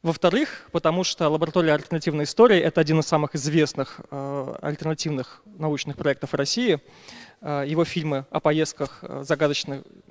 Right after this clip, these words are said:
о поисках загадочных артефактов посмотрели сотни тысяч людей. Ну и в-третьих, это важно лично для меня, потому что в студенческие годы я смотрел фильм Андрея Склярова,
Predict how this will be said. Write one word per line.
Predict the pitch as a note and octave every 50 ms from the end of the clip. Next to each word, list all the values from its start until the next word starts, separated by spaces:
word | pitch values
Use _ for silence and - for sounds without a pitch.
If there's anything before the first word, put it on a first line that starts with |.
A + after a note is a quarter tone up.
| - - -
о | - D3+ D3 C#3+ C#3+ C3+ C3 B2+
поисках | - - - D#3+ D3+ - - - C3+
загадочных | D3 C3+ D#3 D3 C#3+ - D#3 -
артефактов | D#3 - - D3+ - G#3+ A#3 - D#3+ -
посмотрели | - - - D#3+ D#3 D#3 D3+
сотни | C#3+ - E3 D#3 - D3
тысяч | - D#3 C3+ C#3+ B2+ -
людей. | - D3 C#3+ D#3+ G#3+ B3+ - _ _ _ _ _ _ _ _ _ _ _ _ _ _ _ _ _ _ _ - _ - - - - - - - -
Ну | - F3
и | F#3
в-третьих, | F3 - G3+ A#3+ D4+ - A3 F#3+ - - -
это | - E3 D#3+ -
важно | F3 F3 E3+ D#3+ C#3 E3
лично | E3 F3 E3 - - D#3+
для | D3 D#3
меня, | D#3 D#3+ F3 G#3 A#3
потому | G3+ - - D#3 D#3 E3 D#3
что | - - D3+
в |
студенческие | - - E3+ E3+ D#3+ - - - E3 D#3+
годы | D3+ E3 D#3+ D3 C#3+
я | C#3+ C3+ D3+ D3 C#3+
смотрел | - - D#3 D3 D3 D3+ C#3+
фильм | - - D#3+ D3 C#3+
Андрея | C#3+ D3 C#3+ C#3+ C#3+
Склярова, | - - - D#3 G3 A3+ A#3 A#3 A#3 A#3+